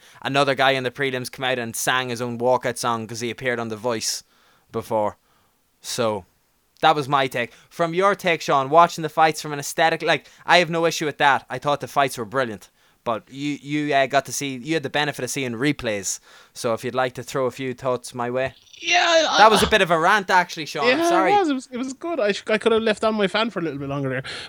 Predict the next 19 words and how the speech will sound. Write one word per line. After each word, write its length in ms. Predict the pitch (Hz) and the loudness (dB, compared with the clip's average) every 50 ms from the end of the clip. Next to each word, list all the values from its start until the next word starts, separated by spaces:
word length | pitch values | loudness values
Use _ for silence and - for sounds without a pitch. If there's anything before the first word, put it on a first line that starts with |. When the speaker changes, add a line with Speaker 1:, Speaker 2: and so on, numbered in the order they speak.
| - | -2
Speaker 2:
But 140 | - 185 180 - - 185 240 | -2 -2 -2 -2 -6 -4 -4
Speaker 1:
<laughs> 100 | 214 - - - - _ - - - - - - - - - _ - - - - - - | -4 -4 -6 -16 -20 _ -14 -6 -2 -2 0 0 -2 -6 -8 _ -8 -8 -8 -8 -4 0
Speaker 2:
I, 160 | 156 180 - - | 0 2 2 2
at 120 | 180 185 | 0 0
least 200 | 214 226 185 - | 0 -2 0 2
now 200 | 190 190 202 208 | 2 2 4 4
I'm 180 | 208 214 202 196 | 2 0 0 0
no 160 | 190 180 170 | 2 2 2
longer 260 | 165 165 165 151 156 | 2 0 -2 -2 -2
the 100 | 147 147 | -4 -2
most 240 | 147 147 147 139 151 | -2 -2 -2 -2 -2
negative 320 | 147 143 139 139 139 131 | -2 -2 0 0 -2 -2
one 140 | 131 131 131 | 0 0 -2
in 100 | 135 131 | -2 -4
Severe 260 | - 131 131 135 135 | -6 -4 -4 -2 -2
M 140 | 135 131 131 | -2 -4 -4
M 80 | 131 131 | -6 -6
A 40 | |
about, 240 | 127 123 131 131 131 | -4 -4 -4 -6 -6